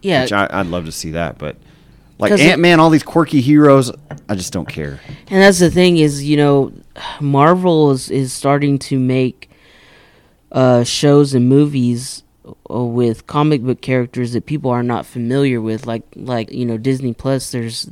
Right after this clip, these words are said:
Speaker 1: you know, Moon Knight. How many people knew about Moon Knight before the series came out? I didn't know about Moon Knight.
Speaker 2: I've never heard of it.
Speaker 1: Exactly. <laughs>
Speaker 2: When did it come out?
Speaker 1: Uh, last year, uh, there was a, a series,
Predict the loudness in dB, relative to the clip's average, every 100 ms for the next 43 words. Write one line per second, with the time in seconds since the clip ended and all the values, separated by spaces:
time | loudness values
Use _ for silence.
0 | -14 -8 -6 -4 0 0 0 -4 -10 -14
1 | -14 -6 -4 -4 -6 -8 -6 -6 -6 -6
2 | -8 -8 -8 -8 -10 -12 -16 -14 -14 -14
3 | -16 -16 -16 -18 -18 -18 -20 _ _ _
4 | _ _ _ -2 0 0 -2 -6 -8 -14
5 | -14 -14 -14 -16 -16 -18 _ _ _ _
6 | _ -12 -10 -10 -10 -10 -10 -14 -16 _
7 | _ _ _ _ _ _ -10 -6 -2 -4
8 | -4 -10 -8 -2 0 0 -12 -18 -14 -4
9 | -2 0 0 -2 -4 0 0 -2 -8 -4
10 | 2 4 4 2 2 2 0 -2 -2 0
11 | 0 -2 -2 -4 -4 -2 -4 -4 -4 -4
12 | -4 -4 -4 -4 -2 -2 -4 -6 -12